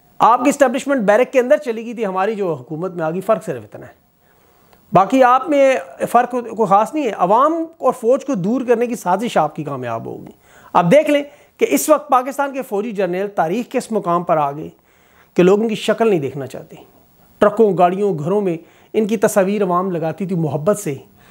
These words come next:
इन्हें देखते थे। इमरान खान या उससे पहले नवाज शरीफ या उससे पहले भी बेनज़ीर भुट्टो वगैरह नहीं,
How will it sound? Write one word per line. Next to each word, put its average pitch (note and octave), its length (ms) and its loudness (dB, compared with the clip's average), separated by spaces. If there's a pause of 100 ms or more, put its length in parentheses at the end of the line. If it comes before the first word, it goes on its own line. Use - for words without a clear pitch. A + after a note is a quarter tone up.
(180)
इन्हें G3+ 240 4
देखते G3+ 380 2
थे। D#3 160 -12 (1120)
इमरान G3 340 4
खान A#3+ 220 2
या B3+ 80 4
उससे - 160 0
पहले A3 220 0
नवाज F#3+ 320 4
शरीफ A3+ 200 -12
या A#3 40 0
उससे A#3 180 -4
पहले B3 200 -2
भी G#3 120 -4
बेनज़ीर G#3 420 0
भुट्टो D#3 320 -4
वगैरह F3+ 340 0
नहीं, C#4 280 -4